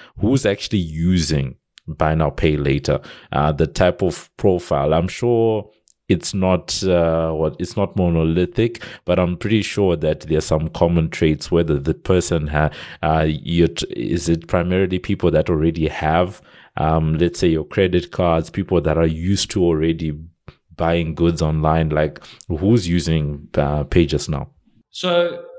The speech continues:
Speaker 2: I think that, I mean, it's, it's, it's amazing what the data can tell you, right? <laughs> The first thing is, is that the majority of our customers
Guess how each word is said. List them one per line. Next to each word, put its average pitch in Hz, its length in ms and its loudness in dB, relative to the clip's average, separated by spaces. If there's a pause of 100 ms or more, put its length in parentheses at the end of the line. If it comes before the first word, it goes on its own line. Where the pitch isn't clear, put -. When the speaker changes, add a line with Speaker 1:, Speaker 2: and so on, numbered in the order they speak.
(140)
Speaker 2:
I 139 80 0
think 190 220 0
that, 160 340 -2 (100)
I 143 60 -2
mean, 156 160 2
it's, 143 180 0
it's, 139 260 -2
it's - 220 -6
amazing 143 540 0
what 123 120 -4
the 127 80 -6
data 123 320 0
can 120 140 -6
tell 139 260 0
you, - 200 -10
right? - 260 -14 (480)
<laughs> 139 220 -4 (340)
The 147 140 -2
first 196 240 2
thing 147 180 0
is, 131 180 -2
is 120 200 -4
that 127 280 0 (460)
the 143 100 0
majority 156 800 0
of 127 160 -2
our 123 160 0
customers 117 640 -8